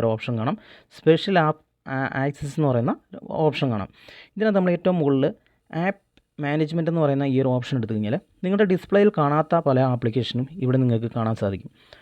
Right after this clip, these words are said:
അത് ഇതിനകത്ത് നിങ്ങൾ ഡൗൺലോഡ് ചെയ്യാത്ത ആപ്ലിക്കേഷൻ, ഇപ്പോൾ ഇതുണ്ടോ ഡിസേബിൾ ആയിട്ടൊക്കെ ആപ്ലിക്കേഷൻ കിടക്കുന്നത് കണ്ടോ? ഇതുപോലെ നിങ്ങൾ ഏതെങ്കിലും ആപ്ലിക്കേഷനൊക്കെ നിങ്ങൾ ഏതെങ്കിലും തരത്തിൽ, ആ, ഡൗൺലോഡ് ചെയ്തിട്ടില്ലെങ്കിൽ, അപ്പോൾ ഡൗൺലോഡ് ചെയ്യാത്ത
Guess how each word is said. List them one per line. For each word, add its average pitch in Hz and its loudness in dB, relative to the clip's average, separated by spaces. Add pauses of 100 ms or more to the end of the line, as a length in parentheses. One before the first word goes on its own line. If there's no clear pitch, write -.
(440)
അത് 185 6
ഇതിനകത്ത് 175 0
നിങ്ങൾ 170 2 (160)
ഡൗൺലോഡ് 165 2 (120)
ചെയ്യാത്ത 143 2 (260)
ആപ്ലിക്കേഷൻ, 107 -6 (400)
ഇപ്പോൾ - 2
ഇതുണ്ടോ 131 0
ഡിസേബിൾ 165 4
ആയിട്ടൊക്കെ 139 2 (220)
ആപ്ലിക്കേഷൻ 135 0
കിടക്കുന്നത് 117 0
കണ്ടോ? 95 -6 (520)
ഇതുപോലെ 196 4
നിങ്ങൾ 160 0 (500)
ഏതെങ്കിലും 180 2 (180)
ആപ്ലിക്കേഷനൊക്കെ 127 -2 (520)
നിങ്ങൾ 151 2 (140)
ഏതെങ്കിലും 156 2
തരത്തിൽ, 120 0 (640)
ആ, 123 -6 (200)
ഡൗൺലോഡ് 147 2 (120)
ചെയ്തിട്ടില്ലെങ്കിൽ, 123 2 (580)
അപ്പോൾ 143 -6
ഡൗൺലോഡ് 160 2 (100)
ചെയ്യാത്ത 156 2